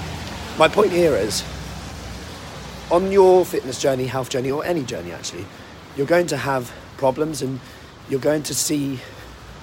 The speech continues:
you're gonna have times where you don't have great days. You, you maybe feel like, and I say feel like, it's an analogy,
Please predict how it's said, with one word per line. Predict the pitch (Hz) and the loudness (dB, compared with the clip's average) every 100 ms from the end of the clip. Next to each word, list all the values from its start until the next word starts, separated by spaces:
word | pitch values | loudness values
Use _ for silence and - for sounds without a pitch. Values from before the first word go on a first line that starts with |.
| - - | -10 -2
you're | 139 | 0
gonna | 160 | 2
have | 151 - | 2 -2
times | 143 123 127 120 | -2 -2 -4 -2
where | 127 123 | 0 0
you | 120 131 | -2 2
don't | 151 151 | 2 2
have | - 131 127 113 - - - - | 0 -4 -4 -4 -10 -16 -16 -10
great | 131 143 143 - | 0 2 2 -2
days. | 127 107 - - | -4 -4 -6 -8
You, | 101 - - | -8 -10 -10
you | 123 117 135 | -12 -6 0
maybe | 147 165 147 131 - - - - | 2 2 0 -2 -6 -12 -12 -14
feel | - - 220 220 160 127 | -12 -6 2 6 8 6
like, | 113 127 165 - | 2 0 0 0
and | |
I | 143 | 0
say | 139 | 0
feel | 127 - 160 143 | -2 2 4 4
like, | 131 127 - | 2 0 -2
it's | 139 - | -6 -4
an | 139 | -2
analogy, | 135 139 139 113 110 | 0 0 0 -2 -4